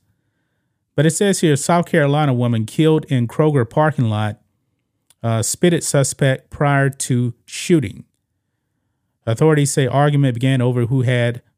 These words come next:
right of way outside supermarket. Let's go ahead and, uh, read this, guys. The South Carolina woman killed in a Kroger parking lot was shot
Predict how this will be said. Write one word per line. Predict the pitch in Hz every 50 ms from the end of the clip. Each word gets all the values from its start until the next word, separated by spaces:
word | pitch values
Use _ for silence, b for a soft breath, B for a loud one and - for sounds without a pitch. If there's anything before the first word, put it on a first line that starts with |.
| _ - 107
right | 113 131 170 170
of | 143 120
way | 117 113 113 123 127 - _ _ _ _ _ _
outside | - 117 123 117 - - 135 117 120 120 123 - _
supermarket. | - - - - - 208 196 - 131 110 104 92 87 - - - - _ _ _ _ _ _ _ _ _ _ _ _ _ _ _ _ _ _ _ _ _ _ _ _ _ _ _ _ _ _ _ _ _ _ -
Let's | 131 151 185 185 -
go | - 196
ahead | 170 165 170 165 165 156
and, | 139 139 139
uh, | 135 135 135 131 123 113 _ _ _ _ _ _ _ _ _ _ _ _ -
read | 123 123 120 -
this, | 113 95 -
guys. | - 107 104 104 107 110 - - _ _ _ _ _ _ _ _ _ _ _ _ _ _ -
The | 135 135 135 127
South | - - - 190 196 190
Carolina | - 196 180 160 160 160 156 143
woman | 135 139 143 143 139 131
killed | 123 - - 156 151 147 139
in | 127
a | 120 117
Kroger | 110 - - 147 139 131 120 110
parking | - 143 135 120 - 123
lot | 113 110 110 107 107 - _ _ _ _ _
was | - 120 110
shot | - - - - 165 156 165 165